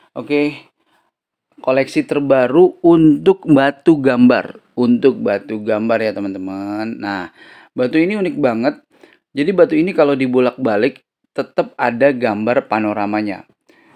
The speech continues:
Dan bukan itu aja, ketika kita balik ke belakang, tetap gambar panoramanya masih ada. Oke, kita teman-teman, ah, teman-teman kita perhatikan. Nah, ini kayak di sini ya. Ini kayak seperti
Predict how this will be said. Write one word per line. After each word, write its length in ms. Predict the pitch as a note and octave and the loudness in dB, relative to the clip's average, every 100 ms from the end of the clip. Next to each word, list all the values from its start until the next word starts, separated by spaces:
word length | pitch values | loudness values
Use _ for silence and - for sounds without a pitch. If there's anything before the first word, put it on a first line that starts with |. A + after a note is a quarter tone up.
| - | -8
Dan 240 | - G#3+ | 0 2
bukan 240 | G#3+ F#3+ D#3+ | 2 0 -2
itu 240 | D#3+ F#3 | -4 -4
aja, 320 | G3 A#2 A2+ - | -2 -2 -4 -6
ketika 640 | D3 - G#3+ - G3 F3 - | -12 -10 -10 -2 -2 -2 -8
kita 240 | - - D3 | -10 -2 -2
balik 480 | B2+ D#3 F#3+ G3+ - | 2 2 4 2 0
ke 160 | B2+ | -6
belakang, 640 | A#2+ G#2+ - G#2 C#3 F#3 _ _ _ _ - | -2 -4 -4 -6 -6 -8 _ _ _ _ -10
tetap 320 | D3 - G#3+ | -4 -2 -2
gambar 480 | D#3 B2+ A#2+ B2 A#2+ | -2 0 0 0 -2
panoramanya 480 | A2+ A2+ G#2+ C3 | -4 -4 -4 -4
masih 320 | B2+ G#2 - F2+ | -4 -4 -6 -8
ada. 240 | F2+ F2+ | -8 -12
Oke, 240 | - C#3 | -8 -6
kita 160 | A#2+ A2+ | -4 -6
teman-teman, 320 | A2+ G#2+ G2+ - | -8 -8 -10 -6
ah, 80 | A2 | -4
teman-teman 320 | G#2+ G#2 A#2+ | -4 -6 -4
kita 160 | B2 A2 | -4 -6
perhatikan. 560 | G2+ G#2 G2 F#2 A2+ - _ - _ _ _ B2 | -8 -10 -12 -12 -12 -18 _ -20 _ _ _ -10
Nah, 160 | G#2 | -6
ini 160 | A2 D#3 | -4 -2
kayak 320 | E3 C#3+ C3+ | 0 -2 -2
di 80 | B2+ | -6
sini 320 | E3+ F#3 A#2 | -4 -2 0
ya. 160 | A#2 - _ _ _ _ _ _ | -2 -10 _ _ _ _ _ _
Ini 160 | C#3 D#3+ | -8 -4
kayak 240 | D3 G#2 | -4 -6
seperti 640 | - A#2+ B2 D#3 D#3+ - | -10 -10 -6 -4 -4 -6